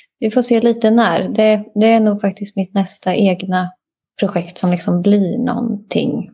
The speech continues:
Men, eh, jag har inte riktigt tid att sätta mig in i det nu när vi håller på med det här stora projektet. Men efter det så kommer jag förmodligen göra bild till det. Och det,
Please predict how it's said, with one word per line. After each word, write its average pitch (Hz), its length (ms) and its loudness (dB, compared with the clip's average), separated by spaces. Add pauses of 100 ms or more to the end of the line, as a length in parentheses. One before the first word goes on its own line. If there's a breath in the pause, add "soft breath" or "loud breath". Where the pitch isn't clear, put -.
Men, 185 500 0
eh, 190 220 -2 (1160 loud breath)
jag 208 100 0
har 220 40 4
inte 220 120 2
riktigt 233 340 -2
tid 247 280 2
att 220 60 -6
sätta 220 260 0
mig 220 120 6
in 254 140 6
i 247 80 4
det 185 120 0
nu 180 160 0
när 175 140 0
vi 175 60 0
håller 180 140 0
på 185 160 -4
med 180 100 0
det 175 40 0
här 175 40 -2
stora 185 400 -2 (1400 loud breath)
projektet. 196 680 -4
Men 202 360 0
efter 202 220 0
det 196 200 2
så - 140 -10
kommer 185 260 -6
jag 208 240 -8 (1700 soft breath)
förmodligen 185 420 0
göra 190 160 2
bild 214 380 -2
till - 100 -6
det. 202 140 -4 (520)
Och - 140 -2
det, 214 100 -2